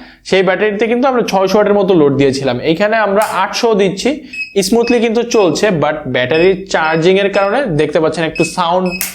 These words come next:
সাউন্ড করছে, but এইখানে প্রেফারেবল হচ্ছে আপনার ছয়শো ওয়াট। কারণ আপনি একটা হিসাব করেন, পঞ্চাশ অ্যাম্পিয়ার আর ভোল্টেজ বারো, এখানে আপনি যদি অ্যাভারেজে এটার ক্যাপাসিটি হিসাব করেন, এটার ক্যাপাসিটি কিন্তু আসে ছয়শো ওয়াটের মতো per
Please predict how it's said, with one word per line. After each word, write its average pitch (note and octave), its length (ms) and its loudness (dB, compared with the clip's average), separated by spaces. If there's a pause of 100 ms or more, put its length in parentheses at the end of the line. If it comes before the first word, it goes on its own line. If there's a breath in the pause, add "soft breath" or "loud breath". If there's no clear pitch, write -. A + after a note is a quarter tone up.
(140)
সাউন্ড F#3+ 400 -2
করছে, G3 360 2
but D#3+ 260 0 (100)
এইখানে G#3 380 0
প্রেফারেবল G3 600 2
হচ্ছে F#3 340 0
আপনার F3 320 -2
ছয়শো E3+ 400 0
ওয়াট। G#2 160 0 (380 loud breath)
কারণ G#3 200 0
আপনি A#3 220 0
একটা A#3+ 180 -2
হিসাব F#3 260 0 (100)
করেন, E3 300 0 (120)
পঞ্চাশ E3 380 0
অ্যাম্পিয়ার G3+ 640 0 (440 loud breath)
আর C3+ 380 0
ভোল্টেজ E3 500 2
বারো, D3 300 0
এখানে A#2+ 380 -2
আপনি C3+ 300 -2
যদি F3+ 180 4
অ্যাভারেজে F3+ 500 2 (280)
এটার D#3+ 200 0
ক্যাপাসিটি F#3+ 480 0
হিসাব G3 300 0
করেন, A#3 260 0
এটার D#3 220 0
ক্যাপাসিটি F#3 480 0
কিন্তু G3 260 0
আসে F3 340 0 (540 loud breath)
ছয়শো E3+ 400 0
ওয়াটের F3+ 240 2
মতো F3+ 440 0
per E3 140 2